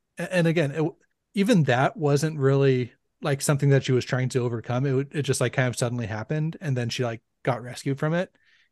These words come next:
you know? So it, it wasn't even really a failure on her part. It was just a, you know,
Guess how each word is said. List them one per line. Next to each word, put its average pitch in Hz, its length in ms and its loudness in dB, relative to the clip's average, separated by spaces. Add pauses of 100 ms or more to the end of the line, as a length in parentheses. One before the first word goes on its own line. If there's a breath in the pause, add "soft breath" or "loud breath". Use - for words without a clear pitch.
(120)
you 196 80 2
know? 202 220 4
So 156 220 0
it, 151 240 -14
it 220 100 -6
wasn't 160 240 6
even 135 220 4
really 131 260 2
a 113 40 -2
failure 135 380 0
on 160 120 0
her 160 120 2
part. 165 260 2
It 139 60 -14
was 123 180 -4
just - 380 -8 (560)
a, 117 380 -6 (260)
you 139 140 -2
know, 110 260 -8